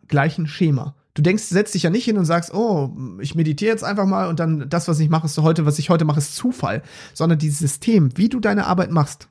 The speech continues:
wie du deine Leistung erbringst, wie du dein Produkt erschaffst, das existiert schon in deinem Kopf. Es muss halt nur noch auf Papier gebracht werden oder in Videoform, wie auch immer. Du musst dieses System aus deinem Kopf herunterladen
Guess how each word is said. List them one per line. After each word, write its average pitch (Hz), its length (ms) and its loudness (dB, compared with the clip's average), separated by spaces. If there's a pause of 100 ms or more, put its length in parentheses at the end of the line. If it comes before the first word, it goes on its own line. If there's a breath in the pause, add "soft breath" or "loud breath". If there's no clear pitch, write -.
(140)
wie 175 100 0
du 196 80 -2
deine 185 200 2
Leistung 185 420 2
erbringst, 143 600 0 (500)
wie 160 80 2
du 180 80 2
dein 180 180 4
Produkt 185 280 -2
erschaffst, - 420 -2 (320 soft breath)
das 147 120 0
existiert 160 400 -2
schon 175 140 -2
in 160 40 -2
deinem 151 180 2
Kopf. - 300 -2 (500 loud breath)
Es - 120 -10
muss 156 140 4
halt 160 100 2
nur 160 100 4
noch 143 80 0
auf 135 140 -4
Papier - 260 0
gebracht 170 320 0
werden 151 240 0
oder 135 220 -6
in 127 120 -6
Videoform, 156 680 2
wie 196 120 2
auch 170 100 0
immer. 208 340 0 (340 loud breath)
Du 156 80 -2
musst 196 220 2
dieses 170 140 2
System 247 440 0 (300)
aus - 180 2
deinem 165 160 0
Kopf - 240 -2
herunterladen 151 720 2